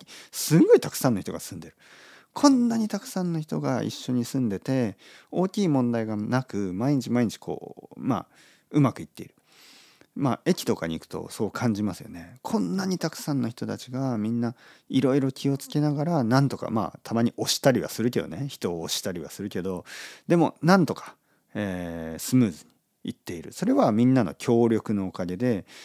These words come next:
みんなが同じみ-、同じように歩くとか、えー、邪魔をしないとか、そういうのを気をつけながら、えー、生活してるから、まあ、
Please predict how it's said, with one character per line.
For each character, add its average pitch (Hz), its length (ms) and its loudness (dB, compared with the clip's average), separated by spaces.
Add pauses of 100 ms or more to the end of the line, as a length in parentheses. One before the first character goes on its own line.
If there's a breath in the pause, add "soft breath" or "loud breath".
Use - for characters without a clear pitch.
(180 loud breath)
み 110 80 0
ん 107 80 2
な 127 140 4
が 104 200 4
同 95 140 -4
じ 87 120 -8
み-、 90 180 -6 (340)
同 107 220 -2
じ 101 120 -6
よ 151 100 6
う 165 40 4
に 120 80 2
歩 82 240 -2
く - 100 -16
と - 100 -18
か、 - 200 -18 (400 loud breath)
え 98 120 -6
ー、 92 40 -6
邪 90 240 -8
魔 92 160 -6
を 87 60 -6
し - 160 -6
な 110 140 -2
い 95 40 -4
と - 100 -20
か、 - 120 -20 (240 soft breath)
そ - 120 -4
う 185 40 2
い - 20 2
う - 20 2
の 147 80 4
を - 40 -2
気 - 240 -2
を 185 80 2
つ - 120 -18
け 175 120 -4
な 226 120 0
が 202 120 0
ら、 - 160 -6 (420 soft breath)
え 98 240 -8
ー、 90 40 -10
生 - 180 -6
活 - 180 -10
し - 60 -12
て 101 100 -8
る 90 80 -8
か - 100 -14
ら、 78 220 -8 (720 loud breath)
ま 113 180 -2
あ、 - 60 -10